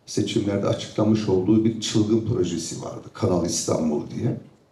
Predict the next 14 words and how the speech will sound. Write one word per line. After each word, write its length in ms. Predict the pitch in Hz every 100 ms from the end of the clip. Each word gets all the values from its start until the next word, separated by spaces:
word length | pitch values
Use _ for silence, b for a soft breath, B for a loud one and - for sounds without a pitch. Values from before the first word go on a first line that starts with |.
| _ _ _ _ - _ _ _ _ _ _ _
Hem 200 | - 240
stratejik 560 | 240 - 185 180 175 185
olarak 280 | 110 95 -
karşı 240 | - -
çıkılmıştı 560 | - - 80 - - 87
buna, 220 | - 117 - - _ _ _
hem 140 | - 135
uluslararası 600 | 127 - 113 101 104 -
siyaset 580 | - 120 - - - -
bakımından 440 | - 85 82 78
karşı 240 | - 82 -
çıkılmıştı, 640 | - 80 80 - - - - b b b _ _ _
hem 500 | _ - 247 247 160
de 340 | 107 - -